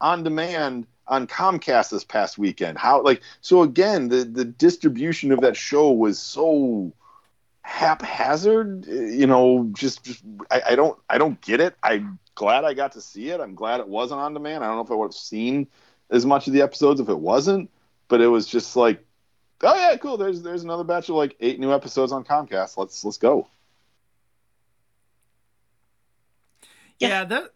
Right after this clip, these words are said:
Speaker 3: that's one thing I feel like in general with some of these cartoons, uh, that have kinda come out is, like, it's actually kinda hard to watch some of it. Like, you know, Prime has been on Netflix, like, the whole time, I think.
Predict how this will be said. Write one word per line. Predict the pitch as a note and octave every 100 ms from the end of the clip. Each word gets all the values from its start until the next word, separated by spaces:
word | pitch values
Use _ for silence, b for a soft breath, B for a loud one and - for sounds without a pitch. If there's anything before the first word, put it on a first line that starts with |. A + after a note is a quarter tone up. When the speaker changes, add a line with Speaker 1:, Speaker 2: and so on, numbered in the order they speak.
| _ _
Speaker 3:
that's | A3+ D#4 -
one | F4+
thing | E4+ C#4+ A3+
I | F#3
feel | - G3+ G3
like | F#3 D#3+ -
in | F3+ D#3+
general | - D3+ E3 D#3
with | D3 D3
some | - E3
of | D#3
these | D3+ D3 -
cartoons, | - D#3+ - D#3 D3+ C#3+ C3+ - b b b b _
uh, | D#3 D3+ D3 C#3 C#3
that | C#3+ D#3
have | D#3
kinda | - E3+ D#3
come | - E3 D3+
out | D3+ D#3 D#3
is, | D3 C#3+ C3+ -
like, | D#3+ D#3 D#3+
it's | F#3
actually | C#4 G4
kinda | D#4+ E4 C#4+
hard | C#3+ F3 F#3+
to | F3+
watch | C#3 C#3 F#3+ F#3+ -
some | - D#3
of | D3+ C#3
it. | C#3 D3+
Like, | D3+ C#3+ C3+ b b b b
you | F#3
know, | G3 F#3
Prime | - - G#3+ B3 B3+ A#3+
has | G#3+ D#3
been | E3 F3
on | E3+ D#3+
Netflix, | D#3+ D#3 E3+ D3+ -
like, | C#3+ C#3+
the | C3+
whole | D3 C#3+
time, | - C3+ C3+ A#2
I |
think. | - A#2 A2 _